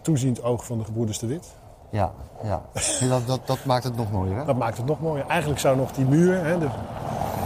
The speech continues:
Speaker 1: van, achter de Gebroeders de Wit zou weer, eh, met groene bladeren
Speaker 2: Ja,
Speaker 1: moeten
Speaker 2: groene bladeren, ja,
Speaker 1: Ja.
Speaker 2: ja.
Speaker 1: Wie
Speaker 2: Je weet
Speaker 1: weet
Speaker 2: ook dat ze 's nachts van plek wisselen, toch? Dat
Speaker 1: Ja,
Speaker 2: hebben
Speaker 1: dat
Speaker 2: we
Speaker 1: is, dat is
Speaker 2: Ja.
Speaker 1: natuurlijk, eh,
Speaker 2: Maar ben je nog niet bij geweest,
Speaker 1: ik,
Speaker 2: of wel?
Speaker 1: ik heb het nog niet kunnen zien.
Speaker 2: Nee, nee, ik heb het ook nog niet meegemaakt.
Speaker 1: Maar misschien is het wel mooi om
Speaker 2: Ja.
Speaker 1: het gewoon een beetje,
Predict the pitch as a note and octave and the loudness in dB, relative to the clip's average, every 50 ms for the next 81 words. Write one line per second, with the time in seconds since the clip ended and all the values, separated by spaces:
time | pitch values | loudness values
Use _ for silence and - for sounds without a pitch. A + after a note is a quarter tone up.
0 | - - - - - - - - - D3 C3+ B2 - - - - - - - - | -2 -2 -2 -2 -2 -2 -2 -2 -2 -2 -2 -2 -2 -2 -2 0 2 2 2 4
1 | - F3 D#3 D3+ B2 C#3 D3 D3+ C#3+ B2+ A#2 C#3 C3 C#3+ D3 C#3 - - B2+ A#2+ | 4 6 6 4 4 4 4 4 4 4 2 2 2 2 2 2 2 0 0 0
2 | A#2+ A#2+ A#2+ A#2+ A#2 A#2 A#2 A#2 A#2 A2+ A2+ A#2 A#2 - C#3 E3 F3 E3 C#3+ B2 | 0 0 0 0 -2 -2 -4 -4 -6 -6 -6 -6 -2 2 4 6 6 6 6 6
3 | C#3 D3 D#3 E3 E3 E3 D#3 E3 D#3+ D#3+ - - D#3 D3 C#3+ C#3+ C#3+ C#3 B2+ B2 | 4 4 4 4 2 2 2 4 2 2 2 2 2 4 4 4 2 0 0 0
4 | C3 C#3+ D#3 D#3 C#3+ C3+ C3 C3 C3 C3 B2+ A2+ A#2+ - - - - - - - | 0 0 0 -2 -8 -10 -10 -8 -6 -4 -4 -4 -6 -8 -12 -14 -16 -18 -20 -18
5 | - - A2+ A#2 C3 C3+ D#3+ F#3 - G3+ F3+ F3 F#3 - D3+ D3 E3 F#3+ - - | -18 -12 0 2 6 6 6 6 6 4 2 2 2 0 -2 0 0 0 0 0
6 | E3 - - E3+ - - C3+ C3+ B2+ - C3 B2+ - F#3 F#3 - - E3 D3 D3 | -8 -4 -2 -4 -2 -2 -6 -8 -6 -6 -8 -8 -8 -10 -12 -10 -8 0 0 2
7 | C#3+ D#3+ D#3+ D#3 C3 B2+ B2 - - A#2 G#2 - A#2+ - - B2+ A2+ A2+ A#2 A#2 | 2 2 2 0 0 0 -2 -2 -4 -4 -6 -4 -4 -4 -4 -4 0 0 0 0
8 | A2 A2+ C#3 C#3 C#3 C#3 C#3 C#3 C#3 C#3 C#3 C#3 C3+ - - - - - - B2 | 0 0 -2 -2 -2 -2 -2 -2 -2 -4 -6 -8 -10 -16 -18 -20 -18 0 6 6
9 | C3 C3 C#3 D3 D3+ D3 C#3+ D3 C#3 D#3 D3 C#3+ C#3 C3 A2 B2+ A#2 G#2 - - | 6 6 6 4 4 4 4 2 0 4 8 8 8 8 6 4 2 0 0 -2
10 | - C3 C3+ B2 A#2+ D3+ - D#3+ D3 - C3+ B2+ D3 C3+ E3 G3 F#3 - - E3 | -4 -4 0 0 0 2 2 2 0 0 -2 -2 2 4 4 2 4 4 4 4
11 | D#3 C#3 A#2 A#2+ C#3 C3 B2 - - A#2 A#2+ A2+ G#2+ - B2+ B2 - C#3 C3 D3 | 4 4 6 8 8 8 8 8 4 0 0 0 0 -2 -2 -2 0 0 0 -2
12 | D3+ D3 D#3+ D3 C#3 B2+ A2 A2 B2 C3+ C3 - E3+ E3+ E3+ D3 D3 D#3+ D#3 D3+ | -2 -2 -2 -2 0 2 2 2 4 4 4 6 6 6 6 6 6 6 6 6
13 | D3+ D#3+ D#3+ D#3 D3 C#3+ C#3+ - - D3 D3 D3 C3+ B2 C#3+ D3 D#3 E3+ D#3 - | 8 8 8 8 8 6 4 4 4 4 4 6 4 6 6 6 6 6 2 2
14 | - D3 C#3+ C#3 C3+ C3+ C3+ | 2 2 4 4 4 2 0